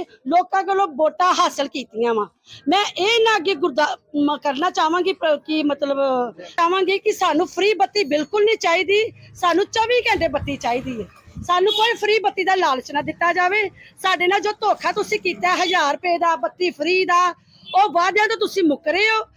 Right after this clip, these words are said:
ਨਕੰਮੀ ਤੁਹਾਡੀ ਸਰਕਾਰ ਹੈ। ਬਸ ਸਾਨੂੰ ਬੱਤੀ ਜਿਹੜੀ ਚੌਵੀ ਘੰਟੇ ਚਾਹੀਦੀ ਹੈ। ਪਰ ਚੌਵੀ ਘੰਟੇ ਛੱਡੋ, ਮੈਂ ਕਹਿੰਦੀ ਬਾਰਾਂ ਘੰਟੇ ਛੱਡੋ, ਛੇ ਘੰਟੇ ਵੀ ਨਹੀਂ ਬੱਤੀ ਆ ਰਹੀ।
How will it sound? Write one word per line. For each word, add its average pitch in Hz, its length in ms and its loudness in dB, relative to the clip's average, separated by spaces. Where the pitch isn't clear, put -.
ਨਕੰਮੀ 370 440 2
ਤੁਹਾਡੀ 392 240 -2
ਸਰਕਾਰ 320 640 0
ਹੈ। 415 100 2
ਬਸ 392 180 0
ਸਾਨੂੰ 381 380 0
ਬੱਤੀ 359 300 0
ਜਿਹੜੀ 381 220 0
ਚੌਵੀ 453 320 -2
ਘੰਟੇ 381 300 0
ਚਾਹੀਦੀ 311 460 -2
ਹੈ। - 60 -4
ਪਰ - 80 2
ਚੌਵੀ 480 400 0
ਘੰਟੇ 403 280 0
ਛੱਡੋ, 381 280 -2
ਮੈਂ 392 180 2
ਕਹਿੰਦੀ 403 220 0
ਬਾਰਾਂ 370 360 2
ਘੰਟੇ 415 300 0
ਛੱਡੋ, 359 340 -2
ਛੇ 381 200 0
ਘੰਟੇ 370 380 0
ਵੀ 330 80 0
ਨਹੀਂ 349 100 2
ਬੱਤੀ 311 300 -2
ਆ 254 180 2
ਰਹੀ। 262 180 -8